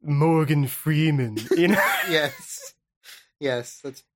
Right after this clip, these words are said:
Speaker 2: that's pretty much what I feel. 'Cause I feel like they like Freddie Prinze Junior still, apparently.
Speaker 1: Oh, they do.
Speaker 2: They do. <laughs> Yeah, I'm sure. He's, like, older than their dads.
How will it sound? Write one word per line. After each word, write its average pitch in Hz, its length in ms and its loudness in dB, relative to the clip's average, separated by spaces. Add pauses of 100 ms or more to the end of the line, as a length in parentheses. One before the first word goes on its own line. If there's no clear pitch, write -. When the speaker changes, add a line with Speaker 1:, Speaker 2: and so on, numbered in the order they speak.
(120)
Speaker 2:
that's 135 220 -6
pretty - 280 -8
much 127 300 -12
what 120 100 -8
I 120 60 -10
feel. 123 180 -16
'Cause 143 140 -4
I 151 80 4
feel 165 160 2
like 160 180 2
they 156 80 4
like 151 200 2
Freddie 151 220 0
Prinze 139 240 -4
Junior 123 300 -4
still, 117 260 -14
apparently. 117 560 -12
Speaker 1:
Oh, 175 220 4
they 220 140 4
do. 107 340 -2 (240)
Speaker 2:
They 127 80 -8
do. 170 280 -10
<laughs> - 60 4 (1160)
Yeah, 185 180 4
I'm 175 140 2
sure. 160 440 0 (1800)
He's, 196 160 4
like, 196 220 4
older 185 240 4
than 175 180 2
their 156 140 4
dads. 131 720 -4